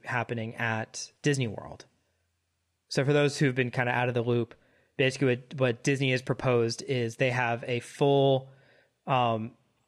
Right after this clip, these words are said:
sports facility, an arena set up,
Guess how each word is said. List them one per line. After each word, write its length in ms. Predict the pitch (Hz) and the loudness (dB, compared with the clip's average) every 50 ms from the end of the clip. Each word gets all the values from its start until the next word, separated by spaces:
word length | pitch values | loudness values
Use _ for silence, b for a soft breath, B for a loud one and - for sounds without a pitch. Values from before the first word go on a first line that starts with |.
| _ _ | _ _
sports 380 | - - - - 185 208 202 - | -10 -8 -2 0 2 2 2 0
facility, 520 | - 143 - 147 131 120 120 113 107 107 110 | -2 -2 0 0 2 2 0 0 -2 -2 -4
an 120 | 113 117 | -2 -2
arena 440 | 117 113 123 147 165 156 135 117 110 | -2 0 2 2 2 2 2 0 -2
set 240 | - - 139 123 117 | -2 0 0 0 0
up, 280 | 110 110 110 - - | 0 -2 -4 -4 -8